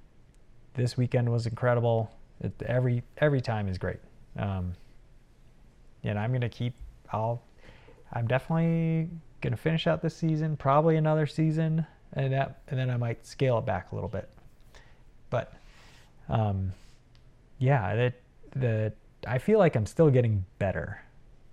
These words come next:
It sounds weird, but, um,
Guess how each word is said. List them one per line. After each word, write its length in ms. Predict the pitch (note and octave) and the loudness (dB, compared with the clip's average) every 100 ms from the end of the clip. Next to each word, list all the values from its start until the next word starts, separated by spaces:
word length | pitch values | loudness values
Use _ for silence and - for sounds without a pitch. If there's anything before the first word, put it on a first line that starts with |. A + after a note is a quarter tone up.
| - - | -20 -16
It 140 | - - | -16 -6
sounds 300 | B2+ A2+ G2 | -2 -2 -2
weird, 500 | G2+ F#2 F2 E2+ E2+ - - | -4 -4 -4 -6 -10 -12 -4
but, 240 | G#2 - - - - - - - - | -2 -2 -10 -20 -20 -20 -20 -20 -6
um, 340 | C3+ G2 F#2+ | -4 -2 -4